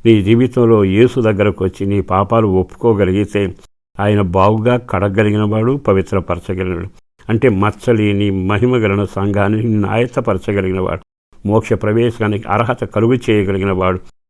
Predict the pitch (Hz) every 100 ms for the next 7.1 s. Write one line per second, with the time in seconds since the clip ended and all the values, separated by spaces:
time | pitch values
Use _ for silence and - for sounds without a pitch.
0 | - 87 98 107 104 113 113 127 135 104
1 | 107 - - - _ _ - 101 98 98
2 | 104 107 110 131 143 - - - - 113
3 | 107 104 101 110 113 - 104 98 107 104
4 | 95 104 107 104 92 92 90 92 107 -
5 | 92 95 101 104 - - _ 127 113 101
6 | 98 107 110 120 123 120 117 107 104 107